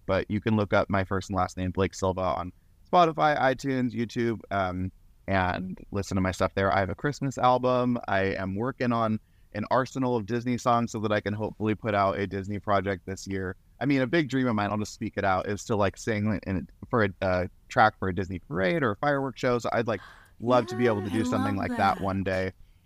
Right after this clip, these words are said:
Speaker 1: Um, so yeah, thanks for the,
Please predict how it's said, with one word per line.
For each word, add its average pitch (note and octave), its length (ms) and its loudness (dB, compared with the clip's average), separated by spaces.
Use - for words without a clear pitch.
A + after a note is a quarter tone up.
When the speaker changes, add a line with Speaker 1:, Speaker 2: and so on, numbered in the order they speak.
Speaker 1:
Um, F#2 480 -2
so G#2 380 2
yeah, A2+ 220 4
thanks A2 260 -2
for C3 100 -2
the, G2 260 -2